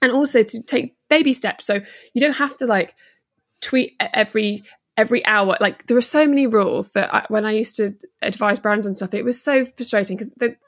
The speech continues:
they would change every five seconds. For example, Instagram, I think currently, they advise you to post, like, three times a day. Now, any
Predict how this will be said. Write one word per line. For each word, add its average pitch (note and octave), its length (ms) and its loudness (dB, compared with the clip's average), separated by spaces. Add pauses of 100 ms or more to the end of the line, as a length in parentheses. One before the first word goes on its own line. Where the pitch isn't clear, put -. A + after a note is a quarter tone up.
(140)
they C4+ 100 6
would C4+ 120 -4
change D4+ 280 -2
every A3+ 260 0
five G3+ 240 -2
seconds. F3+ 380 -10
For D4 140 -2
example, A3 600 0
Instagram, A#3+ 440 0
I A3+ 40 -2
think G#3+ 280 -4
currently, A#3+ 680 -2 (140)
they A3+ 160 6
advise B3 340 4
you A#3+ 60 -4
to - 80 -4
post, A3 320 0 (100)
like, G3+ 200 0
three G#3+ 240 4
times G3 340 0
a F#3 60 -6
day. G3 400 -2 (340)
Now, G#3+ 160 0
any D4 300 2